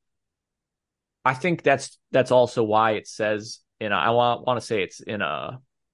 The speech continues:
I wanna say it's in Matthew where Jesus says, "Just focus on me."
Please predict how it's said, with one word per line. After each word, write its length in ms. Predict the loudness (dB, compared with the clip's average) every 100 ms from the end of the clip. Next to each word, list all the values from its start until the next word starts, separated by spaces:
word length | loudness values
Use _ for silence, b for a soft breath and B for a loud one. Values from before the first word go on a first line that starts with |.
| _
I 40 | -2
wanna 160 | 0
say 160 | 0 -4
it's 120 | -4
in 140 | -6
Matthew 480 | -4 -2 -2 -4 -8
where 280 | -4 -6 -6 _
Jesus 340 | -6 -6 -6 -4
says, 240 | -4 -4
"Just 260 | -10 -16 -2
focus 420 | -2 -2 -4 -6
on 260 | -6 -6
me." 320 | -8 -12 -14